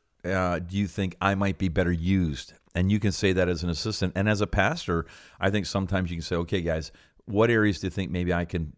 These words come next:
I can help in that would help everybody?" Nothing wrong with asking that question and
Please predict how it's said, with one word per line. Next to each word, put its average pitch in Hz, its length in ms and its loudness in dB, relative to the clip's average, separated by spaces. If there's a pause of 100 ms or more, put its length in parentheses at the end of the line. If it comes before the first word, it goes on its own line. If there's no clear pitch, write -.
I 85 120 -2
can 82 140 -4
help 85 300 -2
in 82 140 0
that 82 120 -2
would 76 160 -2
help 82 400 -2
everybody?" 73 540 -4 (400)
Nothing 107 320 0
wrong 92 160 2
with 87 120 0
asking 85 340 0
that 71 160 -4
question - 540 -2 (400)
and 95 380 2